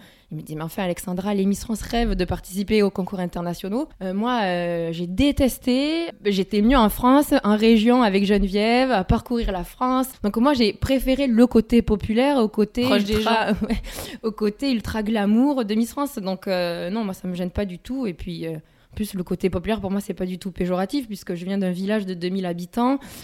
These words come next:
Speaker 1: Alors là, je suis pas, euh, née à Paris. Euh, donc, euh, non, pour moi, au contraire, c'est même plutôt positif.
Speaker 2: Quand t'as eu ta fille à vingt-quatre ans, t'en étais où à ce moment-là ?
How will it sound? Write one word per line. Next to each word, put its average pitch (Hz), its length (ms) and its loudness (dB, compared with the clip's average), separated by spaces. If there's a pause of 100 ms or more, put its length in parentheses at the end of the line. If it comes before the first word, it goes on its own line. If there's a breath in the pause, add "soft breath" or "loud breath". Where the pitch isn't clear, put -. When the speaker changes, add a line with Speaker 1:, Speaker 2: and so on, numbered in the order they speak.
(200 loud breath)
Speaker 1:
Alors 185 120 -2
là, 208 80 2
je 180 140 -4
suis 180 180 -10
pas, 202 460 0
euh, 165 200 -2
née 208 260 2
à 196 80 -2
Paris. 220 720 -2
Euh, 170 380 -6 (280 soft breath)
donc, 185 280 -2
euh, 175 160 2
non, 220 240 2
pour 180 180 -6
moi, 190 140 -2
au - 20 -2
contraire, 202 360 -12
c'est 170 220 -10
même 180 220 -4
plutôt 185 300 -6
positif. 180 560 -14 (240)
Speaker 2:
Quand 196 140 -6
t'as 185 140 -2
eu 196 80 -4
ta 190 120 -2
fille 214 200 -2
à 185 60 0
vingt-quatre 165 440 -2
ans, 202 80 -4
t'en 196 140 -6
étais 170 240 -2
où 185 100 -6
à 190 80 -2
ce - 140 -10
moment-là ? 170 360 -6